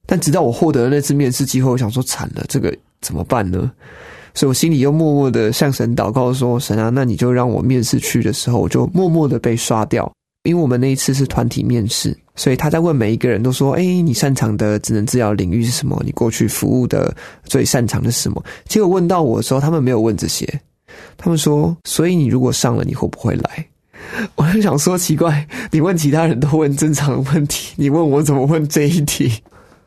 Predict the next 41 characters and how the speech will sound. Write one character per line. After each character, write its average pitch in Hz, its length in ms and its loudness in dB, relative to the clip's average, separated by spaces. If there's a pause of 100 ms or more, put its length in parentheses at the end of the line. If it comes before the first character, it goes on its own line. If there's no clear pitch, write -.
(280)
我 139 100 2
至 196 200 0
少 127 220 0
在 143 320 2
那 156 160 0
个 127 100 2
当 120 220 0
下 131 160 2
愣 120 300 2
了 92 320 0
大 143 100 2
概 123 120 2
快 - 180 0
一 - 100 0
分 113 300 -2
钟， - 180 -4 (140)
我 - 100 0
讲 - 180 0
不 - 140 -2
出 - 200 -4
话， - 280 -4 (300)
因 139 80 4
为 - 0 -
那 139 100 4
时 131 140 0
候 117 120 4
有， 107 300 0 (200)
呃， 117 200 -2
主 - 220 0
任 127 260 2
啊， 101 300 -2
然 117 80 0
后 120 80 2
有 110 120 0 (120)
职 - 160 -2
能 107 100 2
治 117 100 0
疗 110 140 2
的 107 100 2
组 98 280 -2
长， - 280 -4